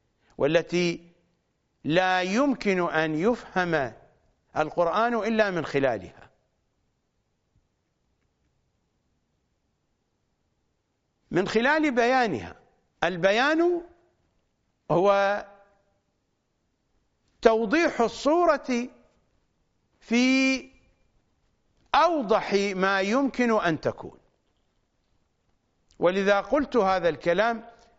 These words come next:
من أن البيان توأم القرآن، القرآن من الله والبيان من الله. البيان في زمان محمد صلى الله عليه وآله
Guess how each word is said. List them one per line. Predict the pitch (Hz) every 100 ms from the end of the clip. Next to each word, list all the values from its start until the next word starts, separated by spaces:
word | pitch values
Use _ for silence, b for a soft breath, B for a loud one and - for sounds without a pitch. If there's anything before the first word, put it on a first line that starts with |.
| _
من | 165 196
أن | 190 202 196
البيان | 190 180 165 190 214 262 262 277 294 - _ _ _
توأم | 220 247 196 196 160
القرآن، | 127 131 110 110 90 82 _ _ _ _ _ _ _ _ _ -
القرآن | 139 - 160 156 202 196
من | 175 156 151
الله | 139 175 226 214 B B -
والبيان | 151 147 180 247 269
من | 233 180 143
الله. | 113 90 78 - _ _ _ _ _ _ _ _ _ _ _ _ _ _ _ _ 131
البيان | 131 156 196 214 202 175 - - _ _
في | 160 151
زمان | 175 190 196 190 175
محمد | 160 - 202 180 160 156 139 120 - b -
صلى | 170 165 185
الله | 190 180 170
عليه | 156 165 156 156
وآله | 160 151 202 214